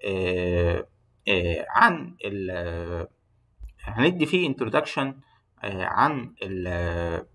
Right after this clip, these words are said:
Azure، آه، DevOps. هنعرف فيه، آه، هنعرف فيه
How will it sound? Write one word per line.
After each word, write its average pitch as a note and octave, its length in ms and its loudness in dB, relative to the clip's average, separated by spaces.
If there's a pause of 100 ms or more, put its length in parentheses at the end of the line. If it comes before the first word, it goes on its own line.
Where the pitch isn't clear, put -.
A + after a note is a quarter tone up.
(360)
Azure، C3 380 4 (120)
آه، F2+ 300 -4
DevOps. D#3 720 2 (380)
هنعرف G3 480 2
فيه، D#3+ 320 -4 (640)
آه، F#2 680 0 (320)
هنعرف D3+ 560 4
فيه D3 320 -6